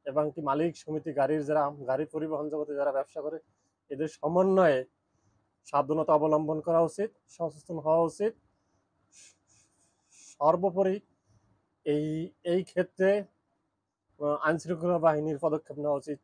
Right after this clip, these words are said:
সরকারের পদক্ষেপ নেওয়া উচিত। আহ, সবাই মিলে সমাজের পরিবর্তন ঘটানো উচিত। আহ, সবাই ভালো থাকবেন,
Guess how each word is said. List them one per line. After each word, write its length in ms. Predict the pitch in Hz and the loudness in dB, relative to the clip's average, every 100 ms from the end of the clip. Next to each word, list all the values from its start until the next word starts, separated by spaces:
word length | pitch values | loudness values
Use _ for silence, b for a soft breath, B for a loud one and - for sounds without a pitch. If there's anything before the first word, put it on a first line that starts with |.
| - | -2
সরকারের 400 | 165 135 147 143 | -2 0 -2 -2
পদক্ষেপ 440 | 147 139 - 135 | -4 -6 -10 -14
নেওয়া 180 | 143 143 | -6 -4
উচিত। 260 | 123 143 131 _ _ _ _ _ _ _ - | -4 -8 -14 _ _ _ _ _ _ _ -6
আহ, 360 | 147 143 143 104 _ _ _ _ _ _ _ _ | -2 -2 -2 -6 _ _ _ _ _ _ _ _
সবাই 380 | _ 143 156 226 | _ 2 6 6
মিলে 360 | 220 202 143 123 _ _ _ _ | 6 2 2 0 _ _ _ _
সমাজের 560 | - 160 165 151 170 165 _ _ _ _ _ _ _ _ _ | -6 0 0 2 2 2 _ _ _ _ _ _ _ _ _
পরিবর্তন 560 | 165 180 170 180 185 175 | 2 4 4 2 0 4
ঘটানো 360 | 147 180 180 | 4 4 2
উচিত। 260 | 180 - 233 _ _ _ _ _ _ _ _ _ _ - | 0 -2 -8 _ _ _ _ _ _ _ _ _ _ -8
আহ, 440 | 143 143 143 143 139 | -2 0 2 0 -2
সবাই 420 | - 147 165 180 | 0 4 6 8
ভালো 180 | 170 175 | 8 6
থাকবেন, 480 | 180 165 185 185 | 0 2 2 2